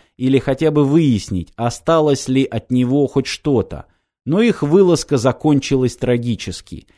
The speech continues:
Ни один так и не вернулся назад, хотя в здании не было слышно ни выстрелов, ни криков. Группа отлично экипированных, опытных сталкеров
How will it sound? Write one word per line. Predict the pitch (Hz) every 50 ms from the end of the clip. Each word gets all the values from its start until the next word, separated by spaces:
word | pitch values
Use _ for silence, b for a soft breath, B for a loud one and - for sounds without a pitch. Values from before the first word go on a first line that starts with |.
| _ _ _ _
Ни | - 135 160 175
один | 180 175 170 147 135 175 208 214 196 165
так | - - 160 156 156
и | 156
не | 151 147 143
вернулся | 127 131 127 127 139 143 139 127 - - 127
назад, | 117 120 117 110 95 95 104 92 78 73 - - - _ _ _ _ -
хотя | 107 - 123 117
в | 104
здании | 98 98 113 160 175 170 165 160 156 147
не | 139 139 147
было | 139 127 123 123
слышно | 113 - - 127 131 123 - - 117 110 104 98 87 _ _ _
ни | - 113 113 113
выстрелов, | 110 127 156 160 - - 139 139 131 127 120 110 - - _ _ -
ни | 110 117 110
криков. | - - 104 98 85 - - - - _ _ _ _ _ _ _ _ _ _ _
Группа | - 110 110 127 156 185 208 - - _ - 160 151 143
отлично | - - 139 - - 143 151 170 147 - - - 151 147
экипированных, | 147 - 147 139 - - 139 - - 135 127 143 156 151 131 110 107 98 92 87 78 73 - - _ _
опытных | - 160 165 160 - - 110 - - 104 101 -
сталкеров | - - - 160 165 160 147 - - 143 139 135 - -